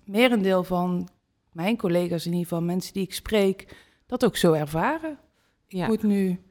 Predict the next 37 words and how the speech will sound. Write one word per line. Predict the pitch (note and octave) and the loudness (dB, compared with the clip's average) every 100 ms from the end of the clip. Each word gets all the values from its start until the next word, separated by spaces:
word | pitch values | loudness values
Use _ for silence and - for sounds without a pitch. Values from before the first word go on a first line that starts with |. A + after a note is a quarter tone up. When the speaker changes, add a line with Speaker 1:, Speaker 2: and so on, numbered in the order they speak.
| _ _ _ - | _ _ _ -8
Speaker 1:
mezelf | F#3+ G3+ G3+ | 0 4 4
gaan | - F3+ F3 | 4 0 0
verantwoorden. | E3 E3 A3 C#4 C4+ C4+ B3+ A#3+ A#3 - - - _ - | 0 2 4 4 4 4 6 8 6 4 -6 -12 _ -14
Speaker 2:
Oké. | A#3+ - D#4+ C#4+ D#3 | -14 -10 -8 -6 -6
Speaker 1:
En | D3+ | -2
nu | G#3 | -2
gaat | F#3+ F#3+ | -2 -4
iemand | G#3 F#3 F3+ | -2 -2 -2
iets | F3+ | -6
van | - E3+ | -2 0
mij | E3+ | 0
vinden. | E3 F#3+ B3 B3 B3+ C#4 - _ _ _ _ _ _ _ _ _ _ _ | 4 6 6 4 0 -6 -14 _ _ _ _ _ _ _ _ _ _ _
En, | A3 G3+ F#3+ | -4 -2 -2
eh, | F3 E3+ E3+ E3+ - | -2 -4 -6 -8 -10
ik | - - | -12 -4
zou | F3+ | -2
het | E3+ | 0
zoveel | - E3+ E3+ | -2 -4 -2
mooier | E3+ F#3+ F#3 | -2 0 -2
vinden | D#3 D#3+ E3 E3 | -2 -4 -4 -6
als | D#3+ | -8
het | E3 F3+ | -8 -6
is, | F3 - - - - - - | -4 -4 -6 -8 -16 -20 -6
laten | E3 F3 E3+ | -4 -4 -6
we | |
praten | E3 D#3+ D#3 F3+ | -4 -4 -2 -2
over | E3+ D#3 | -4 -4
onze | - E3 D#3+ | -4 -4 -2
ambities | D#3+ D#3+ A3 - A#3+ G#3+ - - B3+ | 0 2 0 2 0 0 -6 -8 -6
en | |
wat | D#3+ - | -6 -6
kunnen | E3 D#3+ | -6 -6
we | D#3 | -4
voor | E3 | -6
elkaar | D#3+ E3+ | -4 -4
betekenen. | E3+ - F3+ G#3 G#3+ G#3 F#3+ F3+ - - _ _ _ | -4 0 2 2 2 0 0 0 -8 -20 _ _ _
En | E3+ E3 E3 E3 | -6 -4 -2 -4